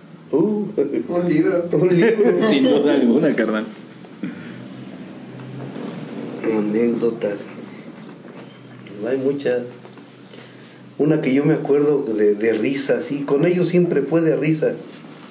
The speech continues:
Speaker 1: Con ellos siempre fue de risa, de... y puras cosas chuscas. Ahí, ahí con ellos estuvo un amigo que, que te nombro, que se llama Efren, Efren García,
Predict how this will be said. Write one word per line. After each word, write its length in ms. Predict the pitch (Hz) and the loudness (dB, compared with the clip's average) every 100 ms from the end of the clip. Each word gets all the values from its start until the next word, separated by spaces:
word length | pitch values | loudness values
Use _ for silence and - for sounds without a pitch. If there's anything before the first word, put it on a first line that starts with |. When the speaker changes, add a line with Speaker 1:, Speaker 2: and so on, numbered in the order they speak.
| - - - - - - - | -20 -20 -20 -20 -20 -20 -4
Speaker 1:
Con 220 | 110 135 | 0 2
ellos 220 | 151 135 | 2 0
siempre 340 | 147 147 131 | -2 -2 -2
fue 180 | 113 127 | 0 2
de 140 | 135 117 | 4 2
risa, 440 | 104 - - 110 | -2 -6 -4 -4
de... 220 | 104 95 - - - - - - _ _ - - - - - - - - - - - | -6 -10 -14 -20 -20 -20 -20 -20 _ _ -20 -20 -20 -20 -20 -20 -20 -20 -20 -20 -4
y 140 | - 220 | 0 2
puras 280 | 214 208 - | 4 2 2
cosas 320 | 202 175 - | 2 2 2
chuscas. 400 | 165 165 160 113 - - - - | 2 2 2 -2 -4 -18 -20 -6
Ahí, 240 | 156 165 165 - 131 131 | 0 2 4 2 2 2
ahí 440 | 127 147 170 165 - | 2 2 2 0 0
con 200 | 135 147 | 2 4
ellos 220 | 151 139 | 2 -2
estuvo 320 | 123 - 147 | -6 -2 0
un 160 | 143 139 | 2 2
amigo 360 | 127 135 135 | 2 4 2
que, 280 | 131 107 104 - - - - | 0 -4 -4 -8 -18 -20 -20
que 100 | - | -12
te 180 | - 110 | -6 -2
nombro, 320 | 110 120 120 | 0 0 -4
que 60 | - | -6
se 80 | - | -4
llama 180 | 120 | -2
Efren, 400 | 110 104 110 110 110 | -2 -2 -2 -4 -6
Efren 280 | 104 107 | -6 -2
García, 380 | 107 107 107 113 | 0 -2 -2 -6